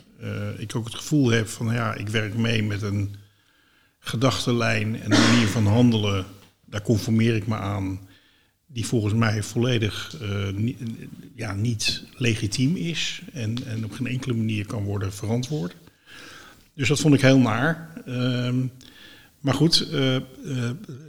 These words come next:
dat heb ik dan toch gedaan. En, ehm, wel ook vanuit de gedachte, eh, de slordigheid van het verzoek, hè. Het is, eh, er worden, er worden tegenwoordig heel veel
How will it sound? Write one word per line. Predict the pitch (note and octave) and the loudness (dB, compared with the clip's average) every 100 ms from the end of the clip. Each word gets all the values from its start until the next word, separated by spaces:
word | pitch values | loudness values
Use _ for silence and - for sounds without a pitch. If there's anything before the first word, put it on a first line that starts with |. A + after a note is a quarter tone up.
| B2 | -10
dat | B2+ A#2+ | -4 0
heb | C3 | 0
ik | A2 | 0
dan | B2 G#2 | -4 2
toch | C#3 - - - - _ _ | 2 2 -4 -10 -20 _ _
gedaan. | - B2 G#2+ A#2+ G#2 A2 D#3+ - - _ | -6 -4 0 0 0 -2 -4 -8 -16 _
En, | A#2+ A2+ A#2 A2+ | -8 -4 -4 -6
ehm, | A2+ A2+ A2+ C3 - - - - _ A#3 - _ C#4+ | -8 -6 -6 -8 -12 -18 -18 -20 _ -20 -20 _ -10
wel | C3+ D3+ D3+ A2 | -2 0 2 0
ook | D3 C#3+ C#3+ - | 4 4 4 0
vanuit | D3 C3 C3 | 2 4 2
de | - | -2
gedachte, | C#3 C3 - - C3+ C3 | -2 -2 -2 -2 -2 -2
eh, | - A#2+ C3+ B2+ C3+ | -4 -6 -4 -4 -4
de | A#2 | -2
slordigheid | - C3+ D3 B2+ - A2 G#2 G2 | 2 6 6 4 2 0 0 -4
van | - A#2 | -4 -4
het | G#2+ | -4
verzoek, | - G#2+ A#2 C3+ | -6 0 2 2
hè. | - D3 F3 | 0 -4 -4
Het | B2+ - | -8 -10
is, | A2 - - | -10 -10 -8
eh, | F#2+ G2 - - - - - _ | -8 -10 -16 -20 -20 -20 -20 _
er | G#2 | -8
worden, | F#2+ F#2+ F#2+ F#2 G2+ G2+ | -6 -4 -4 -6 -8 -8
er | G2+ | -6
worden | G2+ G2+ | -4 -4
tegenwoordig | - G2 A#2 G2+ G2 - | -4 -4 -2 -2 -2 0
heel | A2+ | 0
veel | G2+ A#2 G#2+ G#2+ G#2 - | 2 2 2 0 -4 -14